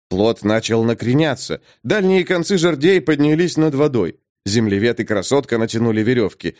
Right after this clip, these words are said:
Мостки погрузились в воду, но продолжали удерживать плот против натянутых веревок. «Сюда, на веревки!» прокричал землевед. «Запевай!» Все схватились, даже Веселька с Прыгулькой схватились за концы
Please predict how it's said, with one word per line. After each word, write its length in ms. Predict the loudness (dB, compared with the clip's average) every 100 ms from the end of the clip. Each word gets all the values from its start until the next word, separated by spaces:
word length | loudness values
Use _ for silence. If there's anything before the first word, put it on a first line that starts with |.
| _
Мостки 420 | -2 -2 -2 -4 0
погрузились 680 | 0 0 0 0 0 0 0
в 80 |
воду, 480 | 0 0 2 2 2
но 120 | 0
продолжали 580 | 0 0 0 0 0 0
удерживать 600 | 0 0 -2 0 -2 -2
плот 300 | 0 0 0
против 340 | -2 -2 -2 -4
натянутых 540 | -4 -2 -4 -4 -2
веревок. 520 | 0 0 -2 -8 -20 _ _ _ _ _ -10
«Сюда, 520 | 0 2 2 2 2
на 80 | 2
веревки!» 680 | 2 2 0 -2 -2 -2 -4
прокричал 580 | -4 0 0 0 0 0
землевед. 500 | 0 0 0 -2 -6 _ _ _ _ _
«Запевай!» 960 | -2 0 0 0 2 2 0 -2 -4 -12 _ _ _ _
Все 320 | -4 0 0
схватились, 640 | 2 0 2 0 -2 -6 -2
даже 280 | -2 0
Веселька 500 | -2 0 0 0 0
с 80 | -2
Прыгулькой 540 | 0 2 2 0 0 -2
схватились 520 | 0 0 2 0 0
за 180 | -2 -2
концы 520 | -2 -2 0 0